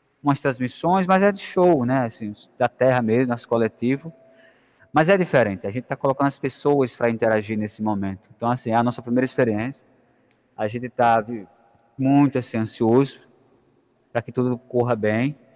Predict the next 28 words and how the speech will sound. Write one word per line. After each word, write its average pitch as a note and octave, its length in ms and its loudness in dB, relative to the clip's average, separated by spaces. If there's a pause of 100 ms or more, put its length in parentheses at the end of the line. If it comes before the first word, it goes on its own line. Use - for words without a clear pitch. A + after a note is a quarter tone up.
(300)
E C3 140 2
é G#3+ 60 8
isso, C3+ 440 2
né? G#2 320 -8 (160)
Então, C3 220 -4
é, F#3 40 -6 (100)
a - 20 -8
gente - 880 -12
agradece B2 420 2
demais B2 240 2
esse C3 120 -4
espaço, - 580 -2
importante A#2+ 520 -2
demais A#2+ 240 4
esse - 80 -10
espaço - 260 -2
da C#3 80 0
Tabajara A2+ 400 2
pra A2 140 0
gente. G#2 260 -4 (1120)
A - 40 -8
gente G#2 100 -4
fica B2+ 160 -4
muito B2+ 120 2
contente B2 300 0
com - 80 -20
tudo D3+ 240 2
isso. - 260 -10